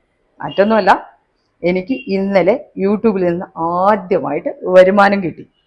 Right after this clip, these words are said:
എല്ലാവരും YouTube ചാനൽ തുടങ്ങുന്നത് വരുമാനത്തിനാണ്. ചിലര് പറയും ഞാൻ വെറുതെ തുടങ്ങിയതാണ്, കാരണം വരുമാനം കിട്ടാത്തത് കൊണ്ട് പറയുന്ന ഡയലോഗാണ്.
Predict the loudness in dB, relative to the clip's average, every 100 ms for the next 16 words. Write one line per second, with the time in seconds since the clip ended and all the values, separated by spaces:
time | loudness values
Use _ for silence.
0 | _ _ _ -2 0 2 4 4 4 2
1 | -6 -10 -6 -4 -4 0 0 2 2 2
2 | 0 -2 2 0 2 -2 -4 -8 -10 _
3 | _ -4 0 2 2 2 0 0 0 2
4 | 4 4 2 -2 -4 -4 -4 -4 -6 -12
5 | _ -20 -6 2 4 4 2 0 2 2
6 | 2 2 0 0 -2 -2 0 0 2 0